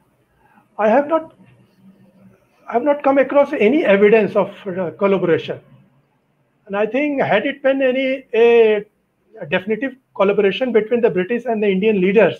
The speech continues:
some document, some reminiscences, some, something must have come,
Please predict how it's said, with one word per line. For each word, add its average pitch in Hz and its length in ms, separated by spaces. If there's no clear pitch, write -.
some 381 240
document, 185 540
some 311 160
reminiscences, 214 880
some, 339 320
something 262 520
must 285 220
have 254 180
come, 233 240